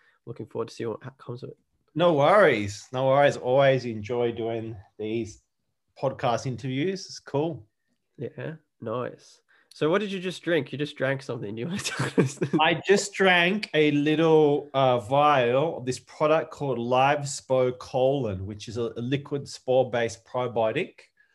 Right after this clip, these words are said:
Speaker 2: Um, been taking for six weeks now, and I'm gonna take at least for another six weeks.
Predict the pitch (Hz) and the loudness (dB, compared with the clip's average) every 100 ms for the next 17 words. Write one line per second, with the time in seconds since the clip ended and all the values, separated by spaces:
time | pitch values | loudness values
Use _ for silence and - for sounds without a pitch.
0 | _ _ _ _ 107 107 107 107 104 110 | _ _ _ _ -8 -4 -4 -6 -8 -10
1 | 110 143 117 135 117 107 - 113 107 - | -8 -6 -6 -8 -12 -14 -12 -10 -10 -10
2 | 147 - 131 127 - 113 117 151 214 _ | -10 -6 -6 -6 -10 -8 -6 -8 -10 _
3 | _ 113 110 113 110 101 120 107 95 107 | _ -12 -10 -10 -10 -8 -10 -8 -12 -10
4 | 117 117 131 135 - 117 110 107 101 - | -4 -2 -2 -2 -10 -10 -8 -8 -10 -12
5 | 117 - - 113 185 - - - | -14 -16 -12 -10 -10 -14 -20 -20